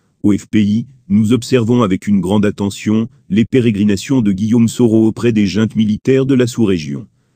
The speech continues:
Il annonce son retour en Côte d'Ivoire. Les Ivoiriens l'attendent, car en tant que chef de l'ex-rébellion armée qui a endeuillé le pays,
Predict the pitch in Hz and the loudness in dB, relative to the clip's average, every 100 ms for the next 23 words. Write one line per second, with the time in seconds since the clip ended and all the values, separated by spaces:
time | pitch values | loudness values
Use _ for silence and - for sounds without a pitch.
0 | _ - 104 107 110 113 - 107 92 101 | _ -4 0 2 2 0 -2 -4 -2 -4
1 | - 127 117 - 120 98 98 82 80 65 | 0 0 0 0 -2 -2 -4 -4 -4 -6
2 | - _ _ _ _ _ 92 107 98 107 | -12 _ _ _ _ _ -2 0 0 0
3 | 110 107 107 90 73 92 87 80 76 _ | 0 2 0 0 -4 -4 -4 -6 -8 _
4 | _ 113 107 110 120 110 117 - 135 127 | _ -4 -2 -2 -2 -2 -2 -2 0 0
5 | 104 107 - - 113 113 101 104 92 90 | 0 0 -2 -4 0 0 2 0 0 -2
6 | 90 98 - _ - 110 107 101 101 101 | -2 -2 -4 _ -6 -2 0 0 0 2
7 | 104 95 98 85 69 | 0 0 -4 -6 -8